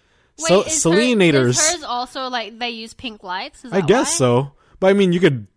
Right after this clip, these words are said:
Speaker 2: accidentally use Blackpink, and,
Speaker 1: Yeah.
Speaker 2: but, uh, she ended up using a S N S D, so there you go.
Speaker 1: That's so funny.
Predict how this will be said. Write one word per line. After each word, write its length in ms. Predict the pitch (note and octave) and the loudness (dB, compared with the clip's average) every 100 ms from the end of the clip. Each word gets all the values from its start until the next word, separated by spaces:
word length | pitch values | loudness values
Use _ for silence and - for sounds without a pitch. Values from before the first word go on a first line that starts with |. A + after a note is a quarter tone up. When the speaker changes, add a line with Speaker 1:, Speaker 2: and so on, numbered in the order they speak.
| _ | _
Speaker 2:
accidentally 540 | C3+ D3 - D3 D#3 D3 | -2 0 2 2 2 2
use 220 | C#3 A#2+ | 2 0
Blackpink, 680 | G2 B2+ B2+ - A3 A#3+ - | -2 -4 -4 0 0 0 -2
and, 40 | |
Speaker 1:
Yeah. 380 | B3+ B3+ C#4 C#4 C#4 _ | -2 0 -2 -4 -10 _
Speaker 2:
but, 260 | C3 C#3 - | 0 0 0
uh, 160 | C3+ A#2+ G2 _ | -2 -4 -6 _
she 180 | - C3+ | -4 -2
ended 180 | C#3 D3 | 2 0
up 120 | C#3+ | 0
using 320 | C#3 D3 C#3+ | 0 2 2
a 60 | D3 | 0
S 220 | C#3+ - | -2 -2
N 120 | D#3+ | -2
S 160 | D#3+ D3 | -2 -4
D, 180 | F#3 | -6
so 140 | D3+ A#2 | -6 -4
there 140 | C3+ | -2
you 80 | D3+ | 0
go. 180 | D#3 C3+ | 0 0
Speaker 1:
That's 160 | A3+ | -4
so 120 | - G3 | -18 -20
funny. 400 | - F3 F#3+ | -20 -20 -20